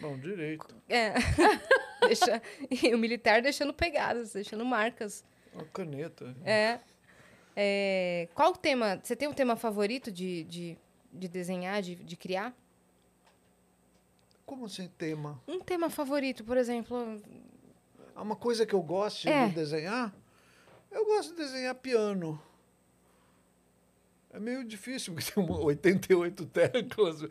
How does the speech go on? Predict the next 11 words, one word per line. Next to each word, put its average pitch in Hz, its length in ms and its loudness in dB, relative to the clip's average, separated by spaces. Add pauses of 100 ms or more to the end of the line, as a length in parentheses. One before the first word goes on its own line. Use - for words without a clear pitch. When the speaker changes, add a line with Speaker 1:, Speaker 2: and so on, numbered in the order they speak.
(260)
Speaker 1:
mas 214 160 -2
eu, 262 180 -4
eu 220 260 -2
represento 185 840 4
o, 151 680 -10 (100)
o 151 140 -12
teclado, 165 460 -4
eu 202 100 0
gosto, 208 400 -2 (380)
eu 185 120 -6
acho 101 260 -6